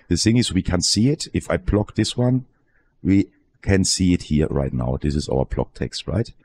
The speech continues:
So let's bring it back. Here we go. Um, to move that text, sorry, that's something I want to show <laughs> you later.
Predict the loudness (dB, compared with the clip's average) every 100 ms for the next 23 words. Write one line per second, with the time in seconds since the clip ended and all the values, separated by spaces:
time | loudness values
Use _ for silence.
0 | _ _ -8 -6 -6 -8 -6 -4 -2 -2
1 | -2 -2 0 2 2 2 -2 _ _ _
2 | _ _ 2 4 4 0 -4 -2 2 4
3 | 4 0 2 0 2 -4 -6 -10 _ _
4 | -6 -2 0 -2 _ _ -12 -8 -4 -4
5 | -2 -4 -4 -4 -4 -4 0 2 4 2
6 | 2 0